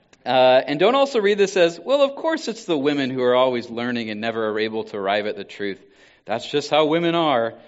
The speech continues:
Good thing they got us men around to hold their hands and explain things their little brains can't understand." Uh, <laughs> clearly,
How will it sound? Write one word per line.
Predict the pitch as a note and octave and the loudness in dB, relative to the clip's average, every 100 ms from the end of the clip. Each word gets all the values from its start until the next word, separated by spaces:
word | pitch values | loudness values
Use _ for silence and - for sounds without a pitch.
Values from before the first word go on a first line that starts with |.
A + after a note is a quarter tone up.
| - _ _ _ | -20 _ _ _
Good | C#3+ D#3 | -2 -2
thing | D#3+ E3 E3 | -2 -2 0
they | C3+ | 0
got | C3+ D3+ | 4 4
us | E3 D#3+ | 4 0
men | C3+ D3 D3 | -4 -2 0
around | A2 G#2 G2+ F#2+ | 0 -2 -6 -8
to | |
hold | F2+ C3+ C#3+ | -8 -4 -4
their | B2+ C3+ B2 | -2 -2 -2
hands | B2 C#3 B2 | -4 -6 -6
and | G#2+ | -10
explain | F#2+ - - F#3 A3 | -12 -10 2 4 4
things | A3 G#3+ G#3+ F#3+ | 0 -4 -2 0
their | D#3 | 2
little | E3 F3 | 2 0
brains | D#3+ D#3 D#3 | 0 -2 -4
can't | - C#3+ C#3+ | -6 -6 -4
understand." | C#3 B2+ - G2+ F#2+ E2+ E2 - - - | -4 -8 -10 -10 -10 -12 -16 -20 -20 -6
Uh, | - C#3 C#3 B2+ A#2+ - - - - - - - - - - - - - - | 4 6 6 4 2 -10 -20 -20 -20 -20 -20 -20 -20 -20 -20 -20 -20 -20 -12
<laughs> | C#3 - - C3 | -8 -6 -4 -6
clearly, | - - G3+ C4 G#3+ E3 E3+ E3+ | -8 4 6 8 6 6 4 2